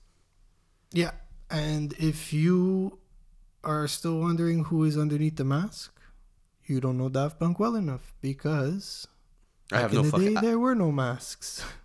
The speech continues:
Speaker 1: So there's no secret to who these two nobodies are.
Speaker 2: I have no idea who they are. You seen them?
Speaker 1: Of course.
Speaker 2: I don't know who they, how they look.
Speaker 1: They're not, they're, they're two French guys.
Speaker 2: Really?
Speaker 1: Of course. They didn't used to hide.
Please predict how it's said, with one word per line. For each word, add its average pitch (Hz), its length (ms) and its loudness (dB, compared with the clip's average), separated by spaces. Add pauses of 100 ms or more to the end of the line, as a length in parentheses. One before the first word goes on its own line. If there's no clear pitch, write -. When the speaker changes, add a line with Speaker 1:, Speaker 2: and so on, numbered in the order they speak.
(120)
Speaker 1:
So 143 80 0
there's 139 300 6
no 170 180 10
secret 196 460 0
to 160 100 -2
who 156 140 2
these 156 240 -4
two 165 160 -2
nobodies 165 420 2
are. 170 240 -2
Speaker 2:
I 107 80 -6
have 110 180 2
no 117 120 0
idea 120 260 -2
who 95 140 -8
they 87 100 -6
are. 85 140 -8 (680)
You 104 120 -4
seen 170 260 0
them? 302 240 2 (1120)
Speaker 1:
Of - 100 -18
course. 285 420 -4 (280)
Speaker 2:
I - 20 -4
don't 139 140 2
know 135 80 0
who 104 100 -2
they, 85 120 -4
how 95 120 -2
they 85 160 -2
look. - 360 -4 (360)
Speaker 1:
They're 151 180 2
not, 160 360 2
they're, 160 160 4
they're 156 560 2 (880)
two 202 100 -4
French 220 320 0
guys. - 320 -4 (1000)
Speaker 2:
Really? 95 440 0 (240)
Speaker 1:
Of - 100 -20
course. 185 480 -4 (100)
They 139 200 -2
didn't 180 400 0
used 180 260 -4
to 180 80 0
hide. 170 260 0